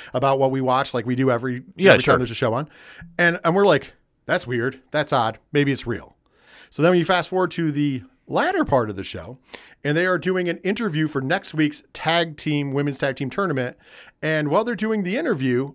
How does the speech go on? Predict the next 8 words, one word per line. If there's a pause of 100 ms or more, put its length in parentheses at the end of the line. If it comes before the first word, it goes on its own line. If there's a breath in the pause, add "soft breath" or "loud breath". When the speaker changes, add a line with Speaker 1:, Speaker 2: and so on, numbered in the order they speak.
Speaker 1:
all
of
a
sudden, (400)
cops
run
by (840)
the